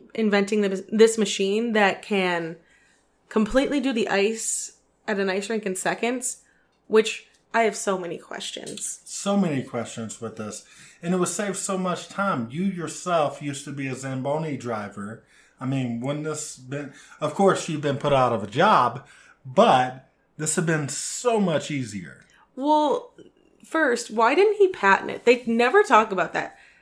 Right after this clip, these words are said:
Speaker 1: This thirteen-year-old could be making so much money, but also, how does it work? Because, like, the, it's a little square on the ice.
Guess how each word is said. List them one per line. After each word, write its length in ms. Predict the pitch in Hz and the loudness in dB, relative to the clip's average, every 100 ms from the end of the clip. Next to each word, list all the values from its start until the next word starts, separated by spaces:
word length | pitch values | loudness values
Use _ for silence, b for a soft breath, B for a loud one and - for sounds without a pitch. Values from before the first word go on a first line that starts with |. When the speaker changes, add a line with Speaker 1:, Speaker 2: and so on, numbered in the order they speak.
| b | b
Speaker 1:
This 300 | 202 285 403 | 2 4 6
thirteen-year-old 840 | - 370 370 302 302 254 208 190 190 | 6 6 6 4 6 8 8 6 4
could 140 | 208 | -2
be 100 | 233 | 0
making 440 | 247 247 247 214 | 2 2 2 2
so 600 | 208 - - 247 311 339 - | 0 -2 4 6 6 2 0
much 380 | 220 226 220 - b - | 2 2 0 -12 b 0
money, 340 | 214 202 175 B B | 2 4 0 B B
but 220 | - 240 - | 8 8 8
also, 840 | 285 381 381 220 185 180 180 - B B B B B B | 6 6 4 6 8 6 2 -12 B B B B B B
how 240 | - 277 339 | 2 4 4
does 180 | 349 | 2
it 240 | 339 - 208 | 2 0 0
work? 420 | 220 214 185 - | 2 4 2 -2
Because, 360 | 226 220 226 226 | -4 0 0 4
like, 340 | 220 208 196 | 4 4 2
the, 120 | 202 208 - - | 2 2 0 2
it's 180 | 269 | 2
a 100 | 277 | 0
little 200 | 277 320 | -4 -2
square 440 | 311 - 254 262 262 | 0 0 4 4 4
on 100 | 233 | 4
the 140 | 208 | 2
ice. 400 | - 202 185 185 | 2 2 0 -6